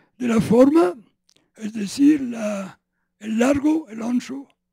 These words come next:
de la zona urbana, la relación y también la orientación. Por ejemplo, eh, Buenos Aires tiene una orientación de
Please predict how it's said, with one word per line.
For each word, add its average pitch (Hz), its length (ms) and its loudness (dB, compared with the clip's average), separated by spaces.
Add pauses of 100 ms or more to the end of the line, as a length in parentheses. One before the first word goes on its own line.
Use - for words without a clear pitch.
(120)
de 208 140 -16
la 208 160 -10
zona 233 300 -8
urbana, 233 500 -10
la 254 180 -8
relación 220 760 -6 (300)
y 349 260 8 (140)
también 254 560 2 (220)
la 233 180 -6
orientación. 226 800 2 (680)
Por 170 200 -20
ejemplo, 214 680 -10 (520)
eh, 196 360 -4 (260)
Buenos 226 460 2
Aires 294 480 4
tiene 233 380 2
una 220 240 0
orientación 214 760 -4
de 220 220 -12